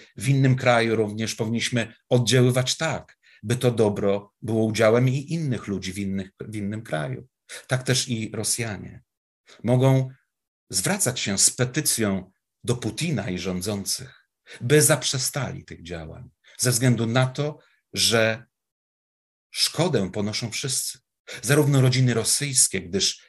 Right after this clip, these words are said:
tracą swoje dzieci, bo giną ci żołnierze na froncie, jak i też Ukraińcy, którzy giną w desperackiej obronie. To jest pierwsze wyzwanie,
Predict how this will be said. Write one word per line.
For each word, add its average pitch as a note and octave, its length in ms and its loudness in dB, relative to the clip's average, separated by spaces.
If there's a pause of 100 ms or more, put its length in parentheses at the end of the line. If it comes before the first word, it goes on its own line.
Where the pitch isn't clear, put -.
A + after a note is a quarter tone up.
(160)
tracą C3 600 0
swoje A2 540 0
dzieci, A#2+ 560 -6 (380)
bo G#2 240 -4
giną G2+ 480 0
ci F#2 180 -6
żołnierze F#2 480 -6
na F#2 100 -8
froncie, E2+ 520 -12 (560)
jak A#2+ 240 -2
i B2+ 100 -2
też - 440 -6
Ukraińcy, G#2+ 800 -6 (380)
którzy G#2 220 -4
giną B2+ 460 2
w G2 100 -8
desperackiej F#2 800 -6 (340)
obronie. F#2 560 -8 (640)
To G3 100 0
jest - 320 0 (220)
pierwsze F#3 400 0
wyzwanie, F#2 720 -4